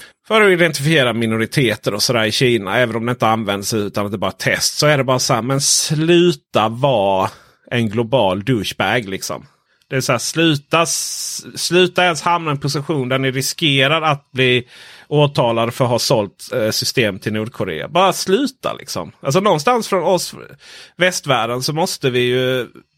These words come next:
vi måste ju förklara för de här bolagen vad som är okej och inte är okej. Och, och jag uppmanar inte till någon form av global bojkott på Huawei. Det gör jag absolut inte. Snarare tvärtom, att man liksom pratar om det här och så. Ehm,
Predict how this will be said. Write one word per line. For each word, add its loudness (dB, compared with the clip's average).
vi 0
måste -2
ju 0
förklara -2
för 2
de -4
här 2
bolagen 0
vad 0
som -8
är -2
okej -2
och -4
inte -2
är 2
okej. -4
Och, -2
och 4
jag 2
uppmanar 2
inte -2
till 0
någon 0
form 0
av -2
global 0
bojkott 0
på 0
Huawei. 0
Det 2
gör 4
jag 2
absolut 0
inte. -2
Snarare 2
tvärtom, -2
att -2
man -2
liksom -6
pratar 2
om -2
det 0
här 0
och -6
så. -4
Ehm, -4